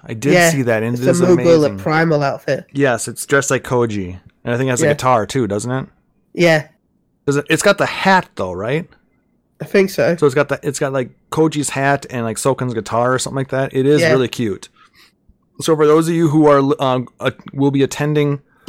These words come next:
Speaker 1: uh, the, the Fan Fest in Paris, uh, the, uh, pre-orders for merch are live right now.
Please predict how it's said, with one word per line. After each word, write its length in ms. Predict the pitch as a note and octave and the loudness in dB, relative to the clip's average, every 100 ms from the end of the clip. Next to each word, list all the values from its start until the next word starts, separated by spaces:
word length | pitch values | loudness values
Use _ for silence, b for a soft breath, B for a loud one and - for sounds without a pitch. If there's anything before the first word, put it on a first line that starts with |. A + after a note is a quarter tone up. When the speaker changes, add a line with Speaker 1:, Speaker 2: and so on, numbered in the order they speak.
| - | -4
Speaker 1:
uh, 240 | B2 B2 B2+ | 0 2 2
the, 100 | B2+ | -4
the 200 | C3+ A#2 | -6 -10
Fan 360 | - C3 C3+ | -6 -4 -2
Fest 300 | C#3 C3+ - | 0 -2 -2
in 260 | - C3 A#2+ | -6 -6 -6
Paris, 600 | - B2 C3+ D3 - - b b b | -4 -2 -2 -4 -8 -16 b b b
uh, 260 | A2+ A2+ A2 | 0 2 2
the, 400 | G#2+ A2+ A2+ A2 | -2 -4 -2 0
uh, 120 | G#2+ | -2
pre-orders 520 | - C#3 C3 B2+ B2 | 0 2 2 2 0
for 100 | B2 | -2
merch 280 | A2+ A#2+ - | 0 -2 -2
are 240 | - A#2+ | -2 0
live 320 | A2 G#2+ A#2+ B2+ | 2 0 0 0
right 160 | C3 | -2
now. 340 | C3+ C#3 D#3+ | -2 -4 -4